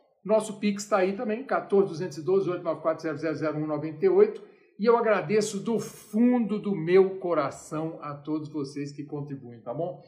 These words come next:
Sem vocês, eu realmente não sei o que eu poderia fazer da minha vida. E nós estamos reabrindo o ecai presencial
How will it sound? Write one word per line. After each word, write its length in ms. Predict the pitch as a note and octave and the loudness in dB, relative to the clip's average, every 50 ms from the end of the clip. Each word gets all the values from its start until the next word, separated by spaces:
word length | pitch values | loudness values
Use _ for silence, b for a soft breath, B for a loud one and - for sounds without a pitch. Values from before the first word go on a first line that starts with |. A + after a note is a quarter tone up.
| b b b b b _ | b b b b b _
Sem 260 | - - A3+ A#3+ B3 | -2 0 2 2 4
vocês, 640 | G#3+ G3+ E3 C#3+ - - F#3+ F#3+ G3 G#3 G3 F3 | 4 4 4 4 2 2 4 4 4 4 4 2
eu 100 | F#3 F3+ | 2 2
realmente 380 | E3 F3+ F3 E3+ F3+ F3 D3+ F3 | 2 0 0 -2 -4 -6 -4 -2
não 120 | G3 F#3 | -2 -2
sei 480 | E3 - - - F3+ E3+ F3+ F3+ F3+ - - | -2 -4 -6 -4 -2 -2 -2 -2 -4 -8 -12
o 80 | D#3+ D3 | -16 -14
que 160 | - D#3+ E3 | -8 -2 2
eu 140 | F3 G3 G3 | 4 4 4
poderia 560 | G3 F#3+ F3+ D3+ D3+ D3 C#3 D3+ F3 F#3 F3+ | 2 0 -2 0 0 -2 -2 -2 -2 -4 -4
fazer 600 | - - G3 F#3+ E3 B2 - - C#3 F3 G3+ G3 | -2 -2 -2 -2 -2 -4 -6 -4 2 2 4 4
da 140 | G3 F3+ D#3+ | 4 2 0
minha 260 | E3+ F#3+ G#3+ G3 D3+ | 0 0 2 2 0
vida. 640 | A2+ - - D#3 F#3+ A#3+ A#3 E3 D3 D3 - - B B B B B B B _ | 0 -4 0 6 6 6 6 6 0 -4 -6 -8 B B B B B B B _
E 60 | F#3+ | 0
nós 220 | G3+ A3 G#3+ G3 F#3+ | 4 6 6 4 4
estamos 340 | G3 - - F#3+ F3+ D#3 C#3+ | 0 -2 -2 -2 -2 0 2
reabrindo 560 | C#3+ G3+ B3 A#3 G#3 - F3+ G3+ G3+ - E3+ | 4 4 6 6 4 2 0 0 0 0 0
o 40 | E3 | -2
ecai 320 | D#3+ D#3+ - D#3 D3+ D3+ D3+ | -2 -2 0 0 0 0 0
presencial 840 | F#3 F#3 E3+ D#3+ F3 E3+ - - - G#3+ G#3 G#3 A#3+ C4+ B B | 0 -2 0 0 -6 -8 -8 -4 2 6 6 6 6 4 B B